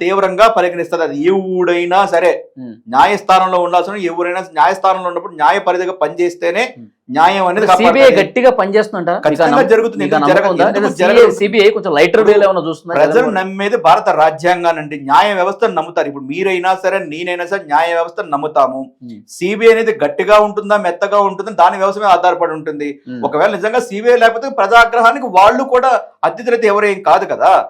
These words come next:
Speaker 2: ఉమ్.
Speaker 1: కాబట్టి ఎవరు ఏదైనా సరే న్యాయపరంగా పని చేయాల్సిందే.
Speaker 2: ఉమ్.
Speaker 1: జగన్మోహన్ రెడ్డికి రెండు కొమ్ములు ఎక్స్ట్రా లేవు
Speaker 2: ఉమ్.
Speaker 1: న్యాయాన్ని
Speaker 2: చాలా మంది
Speaker 1: తప్పించుకోవడానికి.
Speaker 2: ఏమన్నారంటే సీబీఐ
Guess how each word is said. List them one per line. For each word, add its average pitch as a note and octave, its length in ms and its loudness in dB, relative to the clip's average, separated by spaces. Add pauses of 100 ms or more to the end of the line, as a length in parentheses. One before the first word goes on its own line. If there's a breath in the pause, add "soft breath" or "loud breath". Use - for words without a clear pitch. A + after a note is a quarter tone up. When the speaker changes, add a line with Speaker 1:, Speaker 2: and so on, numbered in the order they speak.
Speaker 2:
ఉమ్. B2+ 180 -12
Speaker 1:
కాబట్టి F#3 340 -2 (400)
ఎవరు E3+ 200 -2
ఏదైనా G3+ 460 0
సరే G3 160 -6
న్యాయపరంగా F3+ 720 -2
పని E3 320 -2
చేయాల్సిందే. C#3+ 720 -2
Speaker 2:
ఉమ్. A#2+ 120 -16
Speaker 1:
జగన్మోహన్ G#3 540 2
రెడ్డికి A3 200 0
రెండు G3+ 180 0
కొమ్ములు F#3 240 -4
ఎక్స్ట్రా F#3 280 -2
లేవు F3+ 180 -2
Speaker 2:
ఉమ్. F3+ 80 -14
Speaker 1:
న్యాయాన్ని F#3 340 0
Speaker 2:
చాలా E3 160 -2
మంది D3+ 100 -6
Speaker 1:
తప్పించుకోవడానికి. F#3 400 4
Speaker 2:
ఏమన్నారంటే A3+ 560 2
సీబీఐ F3 580 -6